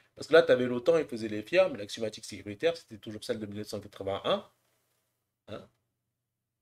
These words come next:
qui était écrite par les Russes et les Soviétiques, même pour les Américains.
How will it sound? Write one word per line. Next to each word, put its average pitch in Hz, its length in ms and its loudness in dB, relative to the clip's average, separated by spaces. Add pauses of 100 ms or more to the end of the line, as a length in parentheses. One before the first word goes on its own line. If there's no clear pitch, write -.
(200)
qui 123 100 -6
était 120 160 -4
écrite - 260 -8
par 110 160 4
les 143 100 4
Russes 165 220 -4
et 110 40 -8
les 104 100 -8
Soviétiques, 135 520 -12 (520)
même 147 160 0
pour 123 140 -8
les 104 100 -2
Américains. 131 500 -2